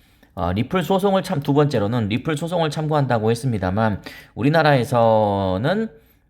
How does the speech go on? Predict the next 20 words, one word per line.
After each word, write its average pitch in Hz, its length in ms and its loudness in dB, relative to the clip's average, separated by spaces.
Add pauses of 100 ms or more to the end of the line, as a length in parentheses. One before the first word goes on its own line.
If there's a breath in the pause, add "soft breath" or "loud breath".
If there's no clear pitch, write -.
(140)
음, 87 640 -6 (140)
뭐 139 240 -4
작게 143 400 -2
두 139 120 -2
가지가 139 340 2
된다면, 107 680 -4
일단은 160 460 -4
저는 123 500 0 (580 soft breath)
뭐 98 180 -2
리플 117 220 0
소송이 139 720 -2
리플의 107 680 -4 (180)
비우호적인 123 720 0
결과가 101 640 0 (420)
나오지 107 300 2
않을 104 160 0
거라고 98 240 -2
저 107 100 -4
개인적으로는 98 460 -4
생각하고, 104 720 -4